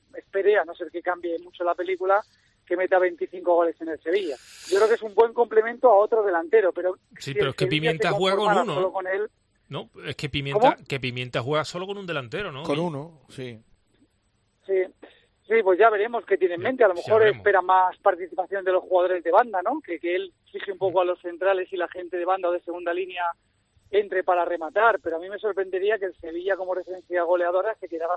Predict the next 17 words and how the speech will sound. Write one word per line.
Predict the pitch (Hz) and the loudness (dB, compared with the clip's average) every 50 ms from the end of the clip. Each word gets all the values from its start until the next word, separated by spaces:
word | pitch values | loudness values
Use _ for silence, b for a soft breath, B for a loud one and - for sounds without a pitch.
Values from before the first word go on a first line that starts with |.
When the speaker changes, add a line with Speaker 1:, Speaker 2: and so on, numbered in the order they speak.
| - | -4
Speaker 1:
solo | - 202 185 185 | -2 -2 -2 0
con | 175 190 214 | -2 -2 -2
él, | 269 320 - | -2 -2 0
porque | 254 220 196 196 185 170 - _ _ _ _ _ _ | 0 0 0 0 -2 -4 -4 _ _ _ _ _ _
sus | - - 185 170 170 | -8 -8 -6 -6 -6
números | 196 220 220 240 240 247 220 202 | -8 -6 -4 2 2 2 2 2
no | 202 208 208 208 | 0 2 2 2
han | 202 190 - _ | 2 2 -2 _
sido | 185 185 208 226 220 | -14 -4 0 2 2
hasta | 170 - _ 170 | 2 2 _ 4
ahora | 170 185 202 220 | 4 4 6 4
los | 214 190 165 151 | 4 2 2 0
de | 170 | -4
un | 175 170 | -4 -4
gran | 156 170 156 151 | -4 -6 -6 -6
goleador. | 147 135 127 127 123 120 120 _ | -8 -10 -8 -8 -10 -10 -12 _
Speaker 2:
Ujú. | 120 101 92 92 | -20 -20 -20 -20